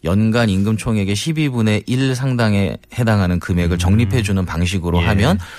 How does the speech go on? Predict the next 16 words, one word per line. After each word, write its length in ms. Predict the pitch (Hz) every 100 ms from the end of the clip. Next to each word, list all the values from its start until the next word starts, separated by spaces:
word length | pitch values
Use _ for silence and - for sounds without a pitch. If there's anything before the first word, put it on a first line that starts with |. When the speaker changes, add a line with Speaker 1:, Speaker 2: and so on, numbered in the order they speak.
| - -
Speaker 1:
퇴직연금에 960 | - 160 147 113 71 90 107 110 117 120
가입한 440 | - 78 - 87
것과 280 | 82 80 82
동일한 420 | - 110 127 120
효과가 300 | 104 92 95
Speaker 2:
음흠. 40 | 80
Speaker 1:
발생하는 520 | 73 - 78 71 67
것이죠. 480 | - - 90 73 76
Speaker 2:
네네. 120 | 76 82 -
Speaker 1:
그래서 180 | 80 92
근로자 380 | 107 110 120 127
십 240 | - 170
인 240 | 175 117
미만 420 | 87 107 135 143 135
사업장의 640 | 131 117 110 107 98 98
경우에는, 680 | - 76 80 80 87 165